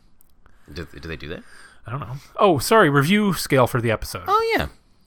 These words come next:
Speaker 2: Uh, what would you say the review scale is?
Speaker 1: Abilities.
Speaker 2: Abilities?
Speaker 1: Yeah, 'cause they're all able.
Speaker 2: What?
Speaker 1: Ables, lunch ables.
Speaker 2: Uh,
Speaker 1: Lunch ables.
Speaker 2: lunch disables.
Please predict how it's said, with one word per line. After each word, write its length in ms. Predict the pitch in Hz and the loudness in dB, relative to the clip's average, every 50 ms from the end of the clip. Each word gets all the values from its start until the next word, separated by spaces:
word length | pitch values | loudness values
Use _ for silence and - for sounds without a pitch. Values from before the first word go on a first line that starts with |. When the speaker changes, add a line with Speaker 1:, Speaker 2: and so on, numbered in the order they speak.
| _ _ _ | _ _ _
Speaker 2:
Uh, 180 | 123 113 110 107 | -4 -4 -2 2
what 200 | 120 170 - - | 2 0 2 2
would 160 | 175 131 117 | -2 -2 -2
you 300 | 127 135 127 135 147 - - - _ | -2 -2 -2 -2 -4 -8 -12 -20 _
say 180 | - - - 110 | -10 -4 -4 -4
the 120 | 101 117 | -2 -2
review 200 | 120 120 143 160 | -4 -2 -4 -6
scale 300 | - - - 101 98 95 92 | -6 -6 -6 -8 -8 -8 -12
is? 180 | 95 - - - _ _ _ - _ | -14 -16 -18 -20 _ _ _ -14 _
Speaker 1:
Abilities. 680 | 87 76 - 95 85 80 71 69 67 64 - - - - - - - - - - - - - - | -10 -4 -2 -2 -2 -2 -4 -6 -8 -6 -6 -6 -6 -6 -12 -20 -20 -20 -20 -20 -20 -20 -10 -10
Speaker 2:
Abilities? 680 | 127 104 - - 120 117 120 139 143 160 196 208 104 | -10 -10 -4 -4 -2 0 0 0 0 -2 -4 -4 -4
Speaker 1:
Yeah, 80 | 90 85 | -4 -6
'cause 120 | - - 85 | -4 -2 0
they're 120 | 98 92 | 2 2
all 100 | 90 - | 2 2
able. 340 | 80 80 73 69 65 - - _ _ _ _ _ _ _ _ _ _ _ _ _ _ _ _ - - - - - - _ _ _ _ _ _ | -2 -6 -10 -10 -14 -16 -18 _ _ _ _ _ _ _ _ _ _ _ _ _ _ _ _ -18 -18 -18 -20 -20 -20 _ _ _ _ _ _
Speaker 2:
What? 460 | - - 127 165 208 247 - - - - - - - - | -10 -6 -4 -4 -4 -4 -8 -12 -16 -18 -20 -20 -18 -8
Speaker 1:
Ables, 380 | - 143 160 120 80 76 - - | -6 -4 -4 -4 -6 -6 -4 -4
lunch 180 | 104 107 - | -4 -4 -4
ables. 500 | - 127 123 90 80 69 - - - - - - - - | -4 -6 -6 -6 -8 -8 -6 -8 -8 -10 -12 -16 -10 -2
Speaker 2:
Uh, 40 | 143 | 2
Speaker 1:
Lunch 200 | 127 123 117 113 | 2 4 4 4
ables. 140 | 107 98 131 | 2 4 4
Speaker 2:
lunch 340 | 139 147 151 156 151 - - - - - 127 - | 4 4 4 2 0 -4 -6 -6 -10 -16 -14 -4
disables. 880 | - 139 135 - - 123 107 104 95 - - - - - - - - - | 0 0 2 2 2 0 -2 -2 -4 -8 -12 -14 -12 -12 -12 -12 -12 -14